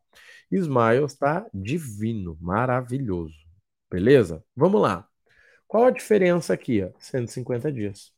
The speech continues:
tá? Cento e cinquenta dias e muita fé. Muita gente diz, "Ah, eu perdi a confiança." Tudo bem. Se onde você perdeu a confiança, vamos lá. Se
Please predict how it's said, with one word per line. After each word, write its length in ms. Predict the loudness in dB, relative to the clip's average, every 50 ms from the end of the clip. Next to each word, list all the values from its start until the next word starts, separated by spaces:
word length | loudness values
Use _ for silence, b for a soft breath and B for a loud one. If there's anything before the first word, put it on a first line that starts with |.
| _ _
tá? 240 | -4 -2 -2 -2 -6 _ _ _ _ _
Cento 280 | _ -4 -2 -2 -2 -2
e 40 | -4
cinquenta 320 | -4 -2 -2 -2 0 -2
dias 300 | -2 0 0 0 0 0
e 60 | -2
muita 260 | -2 -4 -2 -2 -4 -4
fé. 320 | -2 0 -2 -2 -2 -4 -8
Muita 280 | -8 -6 -2 -2 -2 -2
gente 240 | -2 -4 -4 -6 -4
diz, 120 | 0 2
"Ah, 160 | 4 4 4
eu 100 | 4 4
perdi 320 | 4 4 4 4 2 2 0
a 80 | 0
confiança." 540 | 0 -2 -4 -4 -2 -2 -2 -2 -2 -4 -6
Tudo 180 | -6 -6 -4 -2
bem. 260 | -2 -2 -2 -4 -8 _ b b b b b b b b b b b b
Se 280 | -12 -8 -2 4 6 8
onde 400 | 8 8 6 6 2 0 0 2
você 340 | 4 4 2 2 0 -4
perdeu 520 | -2 0 0 0 0 0 2 2 4 4 2
a 40 | 0
confiança, 800 | 0 -2 -4 0 2 2 2 2 2 0 -4 -8 -16 -20 -20 -20 _ _ _ _ _ _ _ _ _ _
vamos 280 | -10 -8 -6 -6 -2 2
lá. 280 | 2 2 2 0 -4 _
Se 380 | -12 -10 -4 -4 -4 -4 -4